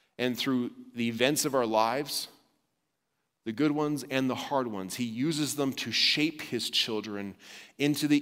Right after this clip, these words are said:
image of his son, Jesus Christ,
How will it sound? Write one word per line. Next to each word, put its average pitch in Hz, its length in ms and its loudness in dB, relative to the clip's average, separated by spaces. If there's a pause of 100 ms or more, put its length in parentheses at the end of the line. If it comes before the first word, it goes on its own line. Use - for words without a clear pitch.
image 127 360 0
of 113 180 -2
his 110 160 -4
son, 90 380 -4 (260)
Jesus 90 320 -8
Christ, - 500 -8